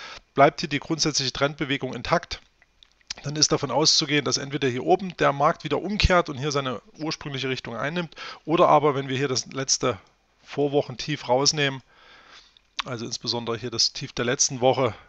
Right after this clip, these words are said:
sechs zweiundsiebzig zweiundvierzig oder speziell, das hier ist das Reaktionstief, was ganz wichtig ist, vom Juli,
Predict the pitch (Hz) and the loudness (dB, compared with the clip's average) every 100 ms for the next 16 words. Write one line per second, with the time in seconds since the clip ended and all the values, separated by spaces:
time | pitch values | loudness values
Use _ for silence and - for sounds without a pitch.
0 | _ _ _ _ - - 139 117 110 139 | _ _ _ _ -20 -16 -10 -6 -2 -2
1 | - - - - 131 127 123 - 120 - | 0 0 0 -2 -2 -6 -6 -4 2 2
2 | 139 151 - 151 - 139 - 151 190 156 | 2 -4 -4 -4 -2 -4 -2 2 4 4
3 | - 143 - 143 135 - 131 - 123 - | 2 -2 2 2 2 0 0 0 0 0
4 | 123 - 131 127 - 120 120 127 127 131 | -2 -4 -6 -6 -6 -4 -6 -4 -2 -2
5 | - 120 165 - 117 113 165 170 | -4 -4 -4 -4 -4 -6 -2 -2